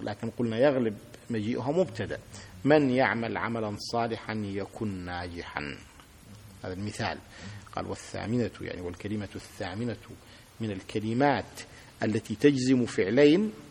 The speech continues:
آه، مضارعين من. آه، نحو من يعمل عملا صالحا يكن،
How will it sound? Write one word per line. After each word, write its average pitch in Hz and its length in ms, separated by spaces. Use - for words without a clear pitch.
آه، 120 160
مضارعين 117 800
من. 156 360
آه، 120 520
نحو 160 460
من 147 340
يعمل 107 680
عملا 107 520
صالحا 180 760
يكن، 139 580